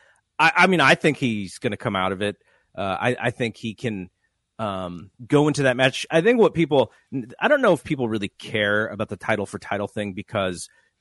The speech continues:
w-, I don't think we're gonna get one solo title, but it just may, whatever you can do to make that match bigger, I think is the key. And, you know, WrestleMania could have some steam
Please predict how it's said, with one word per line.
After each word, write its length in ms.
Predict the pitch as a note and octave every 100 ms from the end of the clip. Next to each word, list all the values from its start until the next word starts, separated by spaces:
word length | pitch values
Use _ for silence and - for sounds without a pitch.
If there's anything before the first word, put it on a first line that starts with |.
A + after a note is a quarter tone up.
| -
w-, 260 | E3 - -
I 60 | C#3+
don't 160 | F3 E3
think 160 | C#3
we're 100 | C3
gonna 160 | B2 A#2+
get 240 | A#2+ -
one 380 | G#2 G#2+ G#2+ G#2+
solo 400 | - A2 G#2 G2
title, 500 | - G2 G#2 C3+ D3 _ _ _ F#2+
but 420 | C3+ C3+ B2+ - -
it 120 | D3
just 220 | F#3+ -
may, 160 | C#3 C3
whatever 300 | C#3 F3+ G3+
you 120 | F#3+
can 160 | D#3+ B2+
do 120 | B2+
to 80 | A#2
make 240 | A#2 -
that 260 | A2+ G#2+ -
match 440 | G#2 G#2+ - - G2 F2+ -
bigger, 560 | A#2 C#3 F3 G3+ F#3+ -
I 40 |
think 200 | - B2+
is 140 | A2+ G2+
the 80 | G2+
key. 520 | - A#2 B2 F#3 G#3+ _ _ _ _
And, 480 | C3+ C#3 C3+ C3 C3
you 120 | D3+ D3
know, 80 |
WrestleMania 800 | C3+ F3+ - D#3 D#3+ E3 C#3+ C3+ -
could 260 | D#3 D#3
have 280 | C#3 C#3 C3+
some 200 | - A#2+
steam 720 | - - D3 D3 A#2 G2+ G2